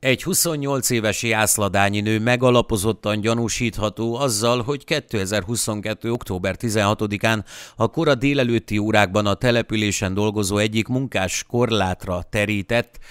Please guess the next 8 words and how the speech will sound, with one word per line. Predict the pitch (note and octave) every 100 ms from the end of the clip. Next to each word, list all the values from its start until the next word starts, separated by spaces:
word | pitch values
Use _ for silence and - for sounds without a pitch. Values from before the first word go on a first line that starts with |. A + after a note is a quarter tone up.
| - -
és | A2+ A#2 -
felügyelet | - D3+ D#3 C3 G#2+ G2
nélkül | A2+ G2+ A2+ F#2+
hagyott | A2+ G#2+ F#2+
kabátja | - C3 B2 F#2+ - F2+
zsebéből | E2 A2+ G#2+ G2+ F#2 B2+
egy | C3
mobiltelefont | C#3 D#3 C3+ A2+ F#2 A2 G#2 - G2 F2+